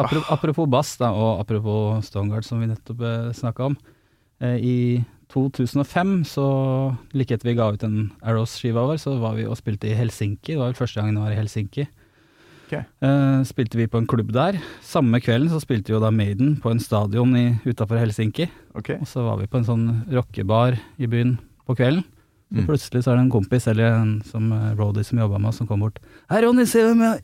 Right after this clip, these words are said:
Speaker 1: hvem jeg fant!» Så kommer han der med Steve Harris,
Speaker 2: Nei!
Speaker 1: <laughs> som også var ute og skulle
Speaker 2: Se hvem
Speaker 1: hilse
Speaker 2: jeg
Speaker 1: på,
Speaker 2: fant!
Speaker 1: <laughs> som også var ute og skulle ta seg en, eh, øl og hilse på de lokale rockerne og sånt. Da, og da, da var vi
Speaker 2: Jøsses.
Speaker 1: stående og snakket med han og fikk en selfie og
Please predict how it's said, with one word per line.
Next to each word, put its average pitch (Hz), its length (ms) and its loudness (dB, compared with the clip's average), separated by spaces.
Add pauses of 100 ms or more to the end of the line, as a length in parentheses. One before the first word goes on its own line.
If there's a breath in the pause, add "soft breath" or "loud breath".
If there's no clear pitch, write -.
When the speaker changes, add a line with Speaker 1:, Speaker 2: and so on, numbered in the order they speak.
Speaker 1:
hvem 208 220 2 (100)
jeg 180 160 2
fant!» 208 180 2
Så 190 120 -2
kommer 143 260 2
han - 0 -
der 139 180 0
med 156 200 0 (160 loud breath)
Steve 139 260 -2
Harris, 120 600 0
Speaker 2:
Nei! 135 320 2 (200)
Speaker 1:
<laughs> - 540 -6
som 160 120 0
også 156 260 0
var 202 100 2
ute 185 240 0
og 143 60 -2
skulle 165 180 -2 (320)
Speaker 2:
Se 151 80 2
hvem 110 240 2
Speaker 1:
hilse 123 160 2
Speaker 2:
jeg 127 160 2
Speaker 1:
på, - 80 -6
Speaker 2:
fant! - 560 -4 (600)
Speaker 1:
<laughs> - 840 -8
som 175 160 -2
også 151 220 -2
var 165 100 2
ute 123 140 -2
og - 20 -8
skulle 139 260 0
ta 123 160 0
seg 131 220 2
en, 131 140 4 (100)
eh, 131 320 2
øl 123 220 4
og 135 100 4
hilse 113 260 0
på 123 140 0 (400)
de 123 80 2
lokale 120 400 2
rockerne 107 320 0
og 117 80 -4
sånt. 180 160 -8
Da, 135 80 -2
og 131 100 -2
da, 120 140 0
da - 640 -14
var 139 80 -2
vi 165 60 -2
Speaker 2:
Jøsses. - 80 -4
Speaker 1:
stående 135 180 4
og - 80 0
snakket 120 240 0
med 120 140 4
han 110 180 2
og 117 80 -2
fikk 113 160 -6
en 110 160 -4
selfie 110 480 -4
og 107 260 -2